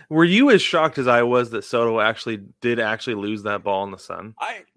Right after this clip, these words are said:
Speaker 2: totally. I was, <laughs> I was like,
Speaker 1: So it
Speaker 2: "What?"
Speaker 1: wa-, it was so weird because, like, I see a lot of guys who, like, you can tell they've got it, and then when, you can see when they don't, but then you can see
Speaker 2: Yeah.
Speaker 1: that they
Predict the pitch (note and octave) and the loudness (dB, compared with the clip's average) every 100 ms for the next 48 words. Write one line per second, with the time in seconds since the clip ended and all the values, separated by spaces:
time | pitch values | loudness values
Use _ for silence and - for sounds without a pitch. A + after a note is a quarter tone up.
0 | _ D4+ D4+ E4+ E4 C#4+ F#3 B2+ - A#3 | _ 6 8 8 8 6 4 2 2 4
1 | C#4 A#3+ - - - - F4+ - F4 - | 6 2 -2 -12 -14 -2 -2 0 -2 -2
2 | F4+ - F4+ - D4 - F4 - - G3 | -6 -8 -10 -14 -20 -12 -12 -4 0 2
3 | B3 A#3+ - F#3+ B3 A#3 - A#3 G3+ A#3 | 2 0 -2 -2 -2 -2 0 -2 -2 -4
4 | D#3 C3+ E3+ D#3 D3 C3 D3+ G#3 D#3 B2+ | -4 -4 -6 -4 -2 -2 -4 -4 -2 0
5 | C3 B2+ A2+ - B2 A2 G2 F#2+ _ _ | -2 -2 -4 -6 -8 -6 -8 -10 _ _
6 | _ - C3 C3+ - D#3+ D3+ A#2+ A2 G2 | _ -12 -8 -10 -6 -6 -4 -6 -8 -6
7 | A#2 A#2+ C3 C#3 - _ B2+ B2+ B2+ B2+ | -4 0 0 -2 -8 _ -12 -6 -6 -6
8 | B2 A#2+ A#2 - D3 C3+ C3 A2+ G#2 F#2 | -8 -8 -10 -10 -8 -8 -6 -6 -8 -10
9 | G2+ A2+ C3 D3 A#2+ A#2 A#2 A2+ A2+ - | -6 -4 -6 -10 -14 -12 -12 -14 -16 -14
10 | B2+ B2 A#2 G2+ G#2 | -10 -10 -10 -10 -10